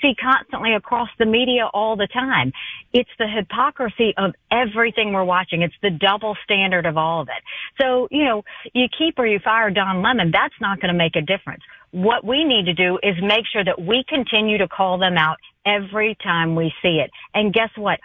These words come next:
All they do is make me stronger and more determined to make sure and prove to them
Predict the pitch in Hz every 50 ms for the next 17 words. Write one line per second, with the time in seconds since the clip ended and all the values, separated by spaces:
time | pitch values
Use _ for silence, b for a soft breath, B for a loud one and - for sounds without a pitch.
0 | b b _ _ _ - 208 220 240 277 262 220 220 208 196 160 190 202 226 233
1 | 196 165 196 185 180 175 - 180 175 151 - - 185 170 180 208 214 254 277 247
2 | - - 190 185 185 185 190 196 190 180 185 - - 202 185 180 180 170 160 -
3 | 180 175 180 185 180 - - 196 180 170 165 - - 285 311 339 285 - - 185
4 | 165 156 139 139 151